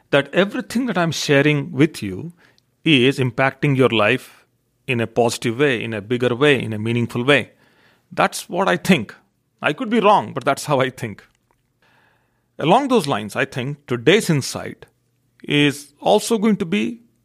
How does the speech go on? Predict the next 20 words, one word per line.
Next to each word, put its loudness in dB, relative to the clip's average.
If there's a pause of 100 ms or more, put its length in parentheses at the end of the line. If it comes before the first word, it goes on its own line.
(400)
impactful. 0 (1160)
Well, 0 (1500)
I 4
know 4
for 2
sure 2
it's -6
going 2
to 4
be -2
impactful 0
because 2 (480)
this -2
is -4
something -4
that 0 (580)
was 0
given 0
to -8
me -14